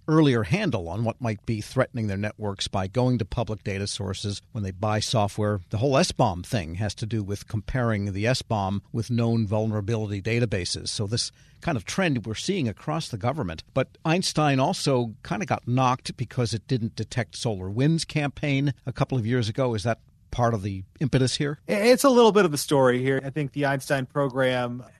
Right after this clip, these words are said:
Speaker 2: it was actually noted even before the SolarWinds campaign that one of its limiting factors is that it has to have seen and analyzed malicious traffic before it can block it, rather than being able to actually identify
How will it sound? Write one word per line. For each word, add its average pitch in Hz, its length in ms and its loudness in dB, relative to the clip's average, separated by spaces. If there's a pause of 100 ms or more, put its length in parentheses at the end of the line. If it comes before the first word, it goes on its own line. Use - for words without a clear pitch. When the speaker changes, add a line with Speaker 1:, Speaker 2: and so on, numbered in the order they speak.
(120)
Speaker 2:
it 151 120 0
was 135 120 2
actually 143 300 0
noted 127 400 -2
even 131 340 -6
before 156 600 0
the - 100 -10
SolarWinds 117 500 -4
campaign 117 540 -10
that 110 300 -6
one 120 120 -8
of 110 120 -8
its - 320 -8
limiting 151 500 0
factors 170 720 -2 (340)
is 117 120 -4
that 123 100 2
it 110 80 -2
has 120 220 0
to 123 100 -4
have 104 100 -6
seen 131 400 -2
and 110 140 -6
analyzed 135 680 2
malicious 123 360 -6
traffic 120 640 -4 (100)
before 131 600 2
it 131 140 -2
can 135 140 0
block 135 340 2
it, 156 120 2
rather 110 320 -4
than 110 180 -6
being 113 220 -6
able 110 240 -6
to 123 200 -6
actually 110 360 -6
identify 127 840 -2